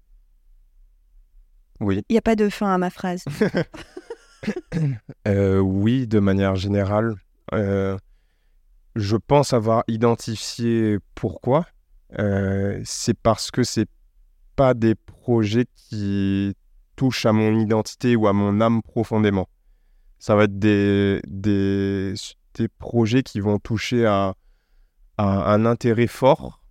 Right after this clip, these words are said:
Speaker 1: et donc, euh, je vais m'investir là-dedans, mais pas suffisamment pour que je,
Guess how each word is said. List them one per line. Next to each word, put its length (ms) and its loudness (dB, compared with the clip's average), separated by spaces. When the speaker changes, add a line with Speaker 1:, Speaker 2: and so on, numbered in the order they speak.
Speaker 1:
et 100 -4
donc, 260 -2
euh, 60 0
je 160 -4
vais 200 0
m'investir 560 0
là-dedans, 400 0
mais 520 2
pas 160 0
suffisamment 560 2
pour 280 -4
que 460 2
je, 720 0